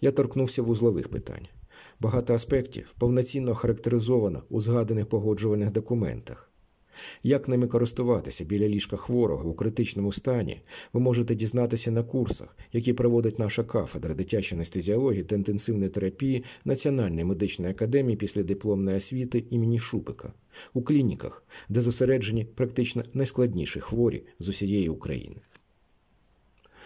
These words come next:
Зверніть увагу, що наш сайт віртуальної клініки анестезіології та інтенсивної терапії ми перенесли на новий сервер. Його електронна адреса змінилася, і актуальна адреса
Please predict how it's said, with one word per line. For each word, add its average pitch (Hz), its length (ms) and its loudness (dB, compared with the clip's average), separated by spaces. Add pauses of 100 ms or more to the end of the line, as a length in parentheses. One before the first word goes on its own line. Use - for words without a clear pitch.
(280)
Зверніть 131 420 2
увагу, 76 400 -2 (520)
що - 160 -2
наш 135 240 2
сайт 123 320 0
віртуальної 101 480 2
клініки 101 400 0
анестезіології 98 720 0
та 101 120 -2
інтенсивної 95 540 -2
терапії 98 600 -4 (340)
ми 135 80 2
перенесли 127 520 2
на 104 120 2
новий 90 260 0
сервер. - 500 -8 (540)
Його 123 220 6
електронна 117 600 4
адреса 120 420 0
змінилася, 123 720 -2 (340)
і 117 60 4
актуальна 123 520 2
адреса 110 520 0